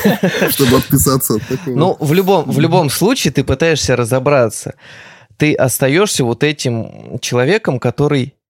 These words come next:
Speaker 1: ищет, который хочет разобраться, который хочет помочь.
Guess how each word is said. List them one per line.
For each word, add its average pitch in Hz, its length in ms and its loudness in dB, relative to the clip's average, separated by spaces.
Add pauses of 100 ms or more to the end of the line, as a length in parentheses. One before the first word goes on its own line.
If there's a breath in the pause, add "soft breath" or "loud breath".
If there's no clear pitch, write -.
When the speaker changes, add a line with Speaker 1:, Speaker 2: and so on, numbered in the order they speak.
Speaker 1:
ищет, 175 440 -2
который 117 340 -2
хочет - 360 -4
разобраться, 131 540 -2
который 123 340 -2
хочет - 400 -4
помочь. 127 520 -2